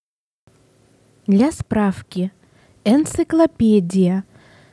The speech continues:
Научное справочное издание по всем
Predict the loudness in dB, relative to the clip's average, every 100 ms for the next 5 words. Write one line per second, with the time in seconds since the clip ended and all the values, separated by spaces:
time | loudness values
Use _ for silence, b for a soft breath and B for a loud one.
0 | b 2 4 4 2 0 2 4 2 2
1 | 4 4 2 0 2 4 4 2 0 0
2 | 0 2 2 -2 -4 -4 -4 -2 0 0